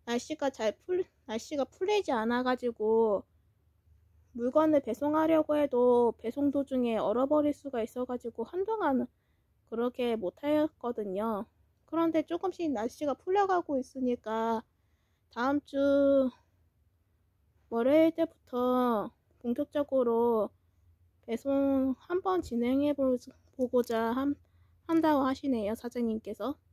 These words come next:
제가 제대로 전하는 게 맞나 싶기도. 그리고 또 목소리가 제대로 안 들린다고 하시는 분들을 위하여 나중에 영상 작업 도중에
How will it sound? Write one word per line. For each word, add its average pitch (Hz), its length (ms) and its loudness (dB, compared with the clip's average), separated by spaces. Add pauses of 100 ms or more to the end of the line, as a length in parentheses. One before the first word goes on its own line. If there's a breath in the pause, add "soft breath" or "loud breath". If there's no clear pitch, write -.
(640)
제가 220 260 -6
제대로 233 400 -2
전하는 240 480 -6
게 226 100 -10
맞나 233 520 -10
싶기도. 220 580 -14 (2500)
그리고 320 360 2 (100)
또 302 460 4
목소리가 302 580 0
제대로 262 400 0
안 202 200 0
들린다고 285 600 0
하시는 311 400 2
분들을 269 560 2 (580)
위하여 233 880 0 (720)
나중에 285 680 2
영상 240 340 -2
작업 302 340 -4
도중에 233 840 -2